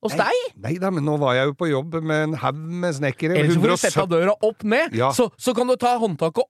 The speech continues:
Speaker 1: opp, og så får du vinduet langs bakken.
Speaker 2: Og kjøpe meg katt, og så bare lage en sånn flaps der. Nei,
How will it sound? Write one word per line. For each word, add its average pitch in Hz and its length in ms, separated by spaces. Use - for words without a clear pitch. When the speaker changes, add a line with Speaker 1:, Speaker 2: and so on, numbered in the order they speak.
Speaker 1:
opp, - 160
og 254 80
så 208 80
får 233 160
du 247 80
vinduet 185 420
langs 214 220
bakken. - 240
Speaker 2:
Og 170 80
kjøpe - 240
meg 170 160
katt, 196 320
og 208 100
så 196 140
bare 175 180
lage 165 220
en 156 80
sånn 156 180
flaps 151 380
der. 233 160
Nei, 156 100